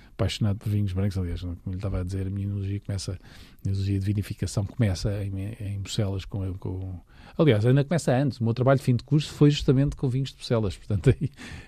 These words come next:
e comecei logo a provar muito aqueles vinhos e, portanto, muito vinhos brancos. Ahm, e, e, e nos tintos, eh, cada vez mais tintos elegantes.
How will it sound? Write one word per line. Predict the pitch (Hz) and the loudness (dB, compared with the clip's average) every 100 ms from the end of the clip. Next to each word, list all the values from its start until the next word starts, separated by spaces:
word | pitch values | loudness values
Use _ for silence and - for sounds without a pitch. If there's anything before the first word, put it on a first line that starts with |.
| 120 | -4
e | |
comecei | 113 120 120 | 0 2 4
logo | 107 117 | 4 4
a | 117 | 4
provar | 131 110 113 113 | 2 4 4 6
muito | 117 123 117 | 8 8 6
aqueles | 117 127 110 | 2 4 4
vinhos | 104 117 131 - - - - - - | 4 2 0 -8 -20 -20 -20 -10 -6
e, | |
portanto, | - 101 95 92 | -2 -2 -2 -2
muito | 104 107 | 0 0
vinhos | 107 104 95 | 0 0 0
brancos. | 90 78 - - - - - - - | -2 -4 -10 -18 -20 -20 -20 -12 -4
Ahm, | 104 101 101 101 101 104 87 - - | -2 -2 -2 -2 -4 -6 -8 -14 -14
e, | - 104 107 104 104 104 107 107 - | -8 -6 -4 -4 -4 -4 -6 -8 -14
e, | - - - 110 98 - | -20 -20 -12 -8 -8 -6
e | 131 | 0
nos | 117 110 | 0 0
tintos, | - 127 113 - - - - - | 2 2 2 -2 -12 -16 -18 -10
eh, | 104 107 107 107 104 | -8 -6 -6 -8 -6
cada | 107 104 | -4 -2
vez | 104 | -2
mais | 104 104 - | -2 -2 -2
tintos | 104 98 - | -4 -4 -6
elegantes. | 101 98 101 104 95 - | -6 -4 -4 -6 -8 -14